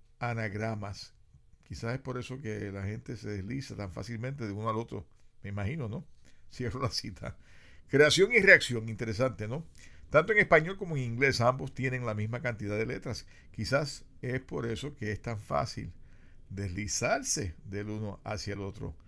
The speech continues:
Eh, lo mismo estamos creando que reaccionando de una manera u otra. Siguiendo con los puntos más interesantes de Steven, él nos presenta con el tema de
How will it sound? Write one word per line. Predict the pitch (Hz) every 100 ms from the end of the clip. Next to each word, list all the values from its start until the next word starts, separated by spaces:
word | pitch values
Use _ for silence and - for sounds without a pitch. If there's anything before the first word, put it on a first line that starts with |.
| - - - - - -
Eh, | 107 107 107 -
lo | 104 110
mismo | 113 131
estamos | - 117 123
creando | - 123 110 104 135
que | 101 110 -
reaccionando | - 104 107 107 110 - 110 110 117 131 113 98 - - - - -
de | 101
una | 98 107
manera | 110 104 98
u | 110
otra. | 165 151 98 - - - - -
Siguiendo | - 147 135 175 254
con | 233
los | 196 -
puntos | 151 165 160 127
más | 117
interesantes | 139 139 131 127 131 120
de | 95
Steven, | - 131 104 104 -
él | 120
nos | 165 -
presenta | - 113 - 127 131 120 98
con | 101 101
el | 98
tema | 202 127 127
de | 104 101